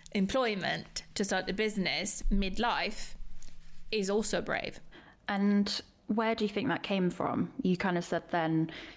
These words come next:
Speaker 2: you know, that it was already that mindset when I was growing up that, you know, I, I saw this life for myself, I wanted to go out and get it. Where do you think that came from?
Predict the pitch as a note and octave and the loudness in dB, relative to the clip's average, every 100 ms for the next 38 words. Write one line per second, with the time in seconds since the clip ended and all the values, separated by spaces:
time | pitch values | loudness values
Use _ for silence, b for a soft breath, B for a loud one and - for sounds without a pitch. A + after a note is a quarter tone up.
0 | B _ - F3+ E3 D#3+ F3 E3 F3 F#3 | B _ -2 2 2 2 0 0 2 4
1 | F3+ E3+ E3 E3 E3+ E3 E3 - D#3+ D#3+ | 4 4 2 2 2 2 2 0 0 0
2 | D#3 D#3 - D#3 D#3 D#3+ D#3+ - - - | 2 0 0 0 2 2 0 -4 -6 -2
3 | - - F3+ E3+ F3 - E3 - F3 - | -2 0 2 2 0 0 -4 -4 -4 0
4 | F3+ F3 E3+ E3+ - E3+ E3 D#3+ - F3+ | 0 0 0 0 0 0 0 -2 -2 2
5 | E3+ D#3+ - E3 E3 - D#3+ E3 - - | 2 2 0 0 0 0 0 0 -2 -2
6 | - - F#3 F3+ F#3 F#3 E3 C3+ - E3 | -4 -2 0 2 2 0 0 0 0 -2
7 | E3 - - | 0 0 0